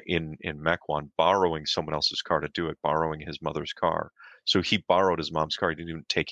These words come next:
his vehicle, his working work truck, to make that drive all the way up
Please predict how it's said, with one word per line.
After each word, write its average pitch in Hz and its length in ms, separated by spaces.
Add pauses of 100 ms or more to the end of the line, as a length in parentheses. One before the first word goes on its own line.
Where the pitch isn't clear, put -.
his 92 280
vehicle, 85 340
his 80 200
working 82 460
work 80 220
truck, - 320 (380)
to 80 100
make 80 300
that 76 200
drive 80 420
all 82 140
the 78 80
way 78 180
up 82 140